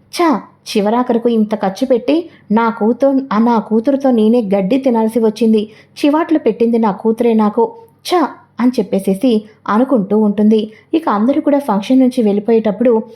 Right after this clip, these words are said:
"ఏ అమ్మ శృతి, మీ అమ్మ వాళ్ళు ఇచ్చిన నగలు, పట్టు చీరలు ఏమీ తీసుకొని రావటం లేదంట?" అని అనగానే, "అవునాంటీ, వాటితో నాకేమీ అవసరం లేదు. ఒకవేళ నాకేదైనా కావాల్సి వస్తే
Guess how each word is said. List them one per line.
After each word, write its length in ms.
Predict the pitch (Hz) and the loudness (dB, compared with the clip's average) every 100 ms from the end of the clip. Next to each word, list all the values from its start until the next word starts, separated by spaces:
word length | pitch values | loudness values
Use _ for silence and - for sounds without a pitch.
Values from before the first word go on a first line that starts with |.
| - _ - | -20 _ -2
"ఏ 140 | 233 | 0
అమ్మ 220 | 285 311 | 2 0
శృతి, 480 | 311 - 277 285 247 - _ 220 | -2 -2 0 0 0 -4 _ 2
మీ 160 | 262 | 2
అమ్మ 200 | 220 175 | 2 0
వాళ్ళు 280 | 214 269 285 | 0 2 0
ఇచ్చిన 220 | 277 269 | 2 2
నగలు, 440 | 262 202 214 220 226 220 | 2 2 2 2 2 0
పట్టు 200 | 196 - | -4 -4
చీరలు 440 | - 254 247 247 247 - - | 0 2 2 0 -4 -8 0
ఏమీ 240 | 220 311 | 2 2
తీసుకొని 440 | 330 220 - 302 302 | 0 -2 0 0 2
రావటం 360 | 269 254 262 | 2 2 2
లేదంట?" 380 | 262 254 247 247 240 233 - - | 4 4 2 2 0 -2 -8 -4
అని 180 | 247 240 | 2 2
అనగానే, 540 | 196 202 214 233 226 214 - _ 196 | 2 2 2 2 2 -2 -8 _ -2
"అవునాంటీ, 600 | 208 262 226 196 208 208 - - | 2 2 2 2 0 -2 -8 -2
వాటితో 360 | 226 220 214 | -2 -2 0
నాకేమీ 480 | 247 233 220 214 247 | 0 0 2 2 4
అవసరం 400 | 233 196 196 233 | 2 0 0 0
లేదు. 320 | 214 202 190 - _ 233 | 2 2 -2 -6 _ -6
ఒకవేళ 400 | 233 214 196 247 | -2 0 2 2
నాకేదైనా 540 | 262 226 220 202 226 | 2 2 0 0 0
కావాల్సి 560 | 247 196 190 233 247 254 | 0 -2 -2 -2 -2 -2
వస్తే 500 | 202 196 285 269 | -2 0 0 0